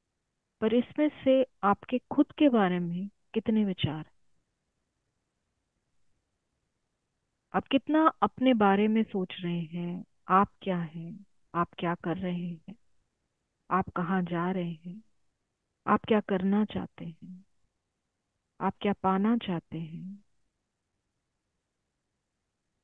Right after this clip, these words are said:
आपने अभी तक जीवन में क्या किया? आपने जीवन में क्या करने वा-, कर रहे हैं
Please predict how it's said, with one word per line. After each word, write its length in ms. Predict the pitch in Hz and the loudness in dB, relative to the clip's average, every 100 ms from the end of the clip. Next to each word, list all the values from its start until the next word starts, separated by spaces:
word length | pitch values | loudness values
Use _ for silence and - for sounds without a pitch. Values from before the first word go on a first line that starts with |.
| _ _ - | _ _ 0
आपने 400 | 214 - 240 247 | 0 2 4 4
अभी 200 | 202 208 | 4 2
तक 140 | 220 | 2
जीवन 360 | 208 196 196 202 | 0 0 0 0
में 200 | 196 196 | 0 -2
क्या 240 | - 196 | -2 -4
किया? 520 | 190 - 170 196 214 220 _ _ _ _ _ _ _ _ _ _ _ _ _ _ _ _ _ _ | -4 -6 -2 -2 -4 -8 _ _ _ _ _ _ _ _ _ _ _ _ _ _ _ _ _ _
आपने 380 | 202 208 233 233 | 6 6 6 6
जीवन 300 | 202 202 202 | 6 4 4
में 200 | 202 196 | 2 0
क्या 260 | - 196 | 0 -2
करने 500 | 190 - 185 - 202 | -2 -2 -2 2 2
वा-, 240 | 190 - - _ _ _ | 2 -2 -10 _ _ _
कर 140 | 190 | 0
रहे 300 | 190 185 185 | 2 0 2
हैं 400 | 208 190 202 226 | 0 0 -4 -4